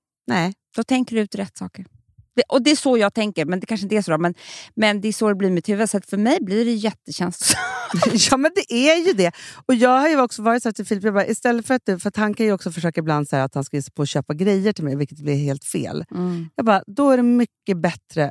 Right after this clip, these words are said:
Speaker 1: att, liksom, för han kan göra såna här jätteromantiska saker som, så här, sparat en pos-, post-it-lapp som
Speaker 2: Mm.
Speaker 1: har skrivit någonting och ramat in den, eller kartan över där han friade till mig. Alltså så, jag bara, mycket
Speaker 2: Men det är
Speaker 1: bättre.
Speaker 2: fantastiskt.
Speaker 1: Mycket bättre. Jag behöver inget annat.
Speaker 2: Nej, men, och det här handlar ju verkligen inte om pengar.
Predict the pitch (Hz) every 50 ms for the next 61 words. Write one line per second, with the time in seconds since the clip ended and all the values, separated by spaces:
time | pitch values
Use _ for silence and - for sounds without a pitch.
0 | - - 175 - _ _ - - 165 - 170 160 165 - 185 196 202 214 220 208
1 | 190 160 147 160 147 143 139 - 151 151 143 - - 160 165 196 233 254 240 -
2 | - - 180 - 147 139 135 - - 143 139 131 - 131 127 127 120 _ _ _
3 | _ _ _ _ _ - - - 180 165 156 147 139 139 - _ _ - - -
4 | - 147 139 131 _ - 156 147 - - - - - - - _ - - 180 170
5 | 147 135 - - - - - 156 156 147 - - 190 190 190 151 - - 180 175
6 | 170 165 170 160 151 160 151 147 151 151 143 143 143 143 - - 170 160 156 151
7 | 151 143 139 139 139 143 139 135 139 139 - - - - - - - - _ _
8 | - - 196 180 165 151 - _ _ - 170 165 165 160 156 147 147 151 143 139
9 | 147 147 151 147 147 - - 180 175 165 156 147 151 151 147 147 - - 139 -
10 | 190 190 202 190 - 175 156 151 - 233 240 220 - 247 330 294 262 277 320 339
11 | 262 247 392 330 - 339 339 - - 226 190 - - - _ - 302 349 - 277
12 | 285 262 - 247 233 - 220 262 247 311 311 294 - 302 277 294 277 247 208 170
13 | 151 - - 247 294 320 226 - _ _ _ _ - 190 185 202 196 220 254 277
14 | 247 196 214 254 233 180 160 - 156 135 - 135 143 180 180 151 - -